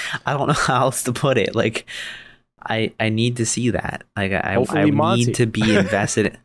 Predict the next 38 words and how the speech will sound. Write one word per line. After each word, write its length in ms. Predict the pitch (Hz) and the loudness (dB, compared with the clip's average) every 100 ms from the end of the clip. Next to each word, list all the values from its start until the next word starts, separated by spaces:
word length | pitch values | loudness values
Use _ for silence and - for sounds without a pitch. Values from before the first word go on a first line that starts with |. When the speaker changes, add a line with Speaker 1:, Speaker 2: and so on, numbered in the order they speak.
| _ | _
Speaker 1:
Yeah, 280 | 156 196 139 | 0 2 4
but, 260 | 123 107 | 2 2
like, 240 | 131 123 - _ - | 2 0 -4 _ -4
all 80 | |
right, 340 | 117 98 101 - - | 0 0 -2 -6 -4
if 180 | 117 120 | -4 0
Monty 340 | 117 123 120 | 0 0 0
dies, 360 | 113 104 104 95 | -2 -2 0 2
Speaker 2:
He 60 | 135 | 2
dies 200 | 135 151 | 2 2
Speaker 1:
I'm 120 | 165 | 2
not 40 | |
Speaker 2:
for 60 | 156 147 | 4 4
Speaker 1:
invested 220 | 147 127 | 4 2
Speaker 2:
Jamila. 260 | 120 110 101 - | 2 2 -2 -2
Speaker 1:
in, 60 | 107 104 | 0 0
into, 300 | 98 98 95 | -2 0 4
Speaker 2:
He, 120 | 101 | 4
Speaker 1:
in 120 | 98 | 2
Speaker 2:
he, 60 | 120 | 0
Speaker 1:
him. 280 | 151 80 - - _ _ - | 0 -2 -12 -20 _ _ -8
Speaker 2:
not 240 | 135 135 135 | -4 -2 0
anymore. 500 | 135 139 151 131 - _ _ _ _ | 2 4 4 2 -4 _ _ _ _
I 80 | 120 | 0
was 240 | 127 147 95 | 4 4 4
Speaker 1:
No. 20 | |
Speaker 2:
getting 320 | 151 190 208 | 2 4 4
there. 340 | 131 127 156 151 | 4 2 0 -2
I 80 | - | 0
was 140 | 143 151 | 2 4
Speaker 1:
Yeah, 100 | - | 4
Speaker 2:
getting 300 | 156 131 104 | 2 2 0
there. 80 | |
Speaker 1:
like, 200 | 117 120 | -2 -2
two 220 | - 156 151 | -4 0 2
episodes 540 | 170 170 - 110 104 | 0 -2 -2 -2 -2
ago. 420 | 104 101 117 143 | -4 -2 -2 -4
Speaker 2:
<sighs> 60 | - | -12